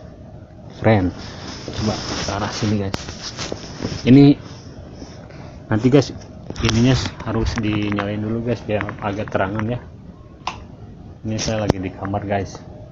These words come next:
Nah, tampilannya seperti ini guys, keren. Ini guys, kita coba ya guys,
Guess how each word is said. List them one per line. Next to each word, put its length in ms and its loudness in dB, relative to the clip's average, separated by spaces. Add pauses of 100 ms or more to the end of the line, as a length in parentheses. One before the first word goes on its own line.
(1000)
Nah, 160 -6
tampilannya 480 0
seperti 400 -4
ini 160 -2
guys, 240 0
keren. 480 -4 (720)
Ini 240 -2
guys, 320 -2
kita 240 2
coba 320 6
ya 160 4
guys, 320 2